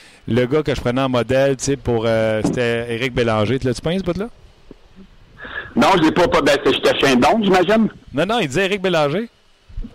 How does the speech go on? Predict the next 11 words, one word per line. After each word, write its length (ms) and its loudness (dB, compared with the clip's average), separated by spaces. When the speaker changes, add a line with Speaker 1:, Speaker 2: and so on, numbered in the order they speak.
Speaker 2:
Bon, 100 2
ok, 240 0
ben 160 -6
ouais, 160 -10
ben 180 -10
ouais. 160 -10
Hey. 80 0
<laughs> 1700 2
Je, 140 2
hey, 220 4
j'ai 120 -18